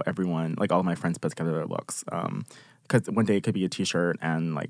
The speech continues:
running shorts, and the next day it could be, like, a proper, like, dress and, like, heels and going to school and getting an A in, like, all of her classes. So, like, also that was interesting, like, her being able to be exactly who she was and then also,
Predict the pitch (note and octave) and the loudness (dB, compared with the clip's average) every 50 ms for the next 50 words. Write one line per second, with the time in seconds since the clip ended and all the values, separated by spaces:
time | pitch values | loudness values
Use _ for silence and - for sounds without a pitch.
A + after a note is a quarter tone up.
0 | - - - G2 G2 G2+ F#2+ - - D#2 - - E2 E2 E2 - - - - - | -10 -8 -2 0 0 0 0 0 -2 -2 -2 -2 -4 -4 -4 -4 -6 -6 -6 -4
1 | - - - - - - - - - _ - - - - - - - - - - | -6 -6 -6 -4 -4 -4 -6 -8 -10 _ -4 -4 -4 -2 0 -2 -2 0 -2 -2
2 | - - - - _ - - - - - - D#2+ - - - F#2+ E2 D#2+ D2 C2 | -2 -2 -6 -8 _ -14 -16 -12 -4 -4 -4 -4 -4 -4 -2 0 0 2 0 -2
3 | - - - E2+ D#2+ - - - - - - _ - G2 G2 F2 E2 D2+ D#2 E2 | -4 -6 -4 -2 -2 -2 -4 -6 -10 -10 -12 _ 0 2 2 2 2 0 -2 -4
4 | - - - - - - - - - G2+ F2 F2 E2 E2 D#2 - - - G1+ - | -6 -4 -2 -2 -2 -2 -4 -4 0 2 2 2 2 2 0 -2 -4 -6 -6 -2
5 | - B2+ B2+ _ _ _ _ _ _ - - D#2 - - - - D#2+ E2+ - - | -2 -4 -4 _ _ _ _ _ _ -4 -2 -2 -2 0 0 2 0 2 0 -2
6 | - - - - - - - - - - - - - - - - - - - - | -2 -2 -4 -4 -4 -6 -6 -6 -6 -8 -12 -14 -20 -20 -20 -20 -20 -12 -4 6
7 | - C3+ B2 - - _ _ _ - - B2+ A#2 A2 - F3 - - - A2+ G2 | 6 8 8 6 2 _ _ _ 0 2 4 4 6 6 4 4 4 2 0 0
8 | E2 - F2+ D#2+ D#2+ A2+ A#2+ C3 C3 C3 - D3 - - E3 D#3+ D3 A2 G2 - | 2 0 2 2 2 2 2 0 0 2 2 0 2 2 2 4 4 4 4 2
9 | - - G2+ F#2+ F#2 G2+ G2 F#2+ F#2 F#2 - - E2+ F#2 F2 F2 F2+ - D#2 - | 2 2 2 2 2 0 0 0 -2 -2 -4 -2 0 0 0 0 0 -2 -4 -4
10 | - F#2 F#2 G2 F#2 - - F2 - D2+ D#2+ G2+ B2 C3+ G2 F#2 F#2+ F2+ F2 - | -2 -4 -4 -2 -4 -2 -2 0 0 2 2 2 2 2 2 2 2 0 0 0
11 | - D#3+ - - - E2+ F2 F2 - | 0 0 0 0 -2 0 0 -2 -2